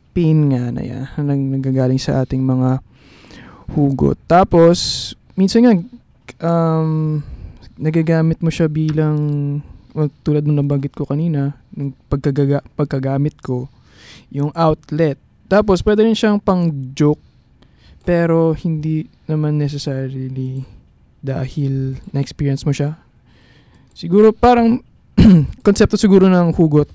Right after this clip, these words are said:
as a joke. Paano ba yun, mga katropa? Kasi, diba, usually, tulad nga nung napag-usapan natin kanina, pag, ano, the pain is still real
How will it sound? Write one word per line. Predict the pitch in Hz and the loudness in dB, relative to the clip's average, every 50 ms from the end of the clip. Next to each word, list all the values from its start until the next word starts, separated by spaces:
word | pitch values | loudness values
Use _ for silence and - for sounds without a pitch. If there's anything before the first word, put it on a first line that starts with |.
| - - - | -20 -16 -6
as | - 160 156 151 - - - - - - - - - - - - - - - - _ _ _ _ _ _ _ _ _ _ _ _ _ _ _ _ | -2 0 0 0 -2 -6 -8 -8 -8 -10 -12 -14 -16 -20 -20 -20 -20 -20 -20 -20 _ _ _ _ _ _ _ _ _ _ _ _ _ _ _ _
a | - 147 143 127 123 - - - - | -6 -6 -4 -6 -6 -14 -20 -20 -14
joke. | - 139 - 143 131 123 - - | -10 -2 0 2 2 2 -2 -4
Paano | - - 151 170 185 196 190 | -4 0 2 2 4 2 2
ba | 175 156 131 135 139 135 | 0 -2 -2 0 0 2
yun, | 127 127 123 123 123 | 2 0 0 -2 -2
mga | 127 127 127 127 131 135 - | -4 -6 -6 -8 -10 -12 -12
katropa? | - - - - - 110 117 143 - - - - | -16 -16 -16 -12 -10 -8 -8 -8 -10 -12 -12 -4
Kasi, | - 165 - 220 | -2 2 4 6
diba, | 208 185 180 180 180 180 | 8 8 8 8 6 6
usually, | 175 170 160 - - 165 160 147 143 139 139 139 151 - _ _ - - - _ _ | 4 2 2 0 2 2 2 2 2 0 -4 -4 -6 -10 _ _ -20 -20 -20 _ _
tulad | - 151 151 151 | 0 2 2 4
nga | 151 156 | 4 4
nung | 156 156 156 | 4 4 2
napag-usapan | 151 143 - 151 156 143 160 147 - 156 143 | 2 0 0 -2 0 0 -2 0 0 0 -2
natin | 139 135 - 139 | -2 -2 -4 -6
kanina, | 131 139 139 135 127 123 123 120 | -6 -4 -4 -4 -4 -6 -8 -8
pag, | - - 160 160 156 147 156 - _ _ _ _ _ - - - - _ _ _ _ _ _ _ _ _ _ _ - - | -4 -2 -2 -2 -2 -6 -14 -16 _ _ _ _ _ -20 -20 -20 -20 _ _ _ _ _ _ _ _ _ _ _ -18 -8
ano, | 151 165 160 147 139 | -4 -2 -2 0 -2
the | 135 135 143 - | -2 0 0 0
pain | - - 202 190 180 180 180 180 180 - | 4 4 4 4 4 2 2 0 0 -2
is | 160 - | -4 -6
still | - - - 190 170 170 | -6 -2 0 2 2 2
real | 165 143 143 143 135 135 131 131 139 - | 2 0 0 0 2 2 0 0 2 0